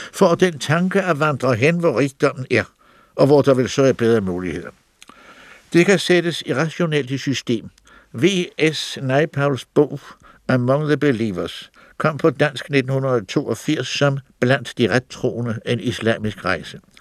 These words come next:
Side hundrede og elleve fortæller han, at i Pakistan blev udvandringerne sat i system.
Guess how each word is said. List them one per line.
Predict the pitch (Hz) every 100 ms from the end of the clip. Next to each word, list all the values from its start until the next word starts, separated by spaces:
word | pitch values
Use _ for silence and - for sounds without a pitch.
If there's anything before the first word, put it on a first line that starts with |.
| - - - -
Side | 147 135
hundrede | 135 175 156
og | 139
elleve | 135 156 156
fortæller | 117 92 151 123
han, | 131 127 123
at | 120
i | 92
Pakistan | - 131 151 - 104 78 - - - -
blev | 135
udvandringerne | 160 160 135 117 110 131 120 120
sat | 104 113 95
i | 98
system. | 104 - 92